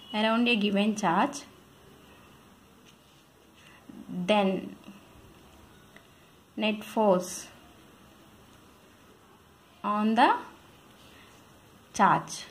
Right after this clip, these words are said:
net force on the char-, charge is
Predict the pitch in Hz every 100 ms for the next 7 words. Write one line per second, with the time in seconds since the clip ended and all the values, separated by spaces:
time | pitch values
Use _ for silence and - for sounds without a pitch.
0 | - - - - 214 214 - 233 233 233
1 | 202 208 208 208 185 185 190 - 214 196
2 | 185 185 277 480 - -